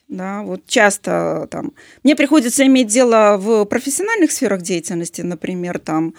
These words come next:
где начинают проектироваться разного рода программы, там, развития, там, ну, и так далее на уровне министерств, да.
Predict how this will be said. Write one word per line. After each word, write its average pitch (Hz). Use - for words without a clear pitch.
где 185
начинают 202
проектироваться 208
разного 185
рода 175
программы, 175
там, 170
развития, 220
там, 165
ну, 180
и 170
так 170
далее 143
на 175
уровне 175
министерств, 175
да. 185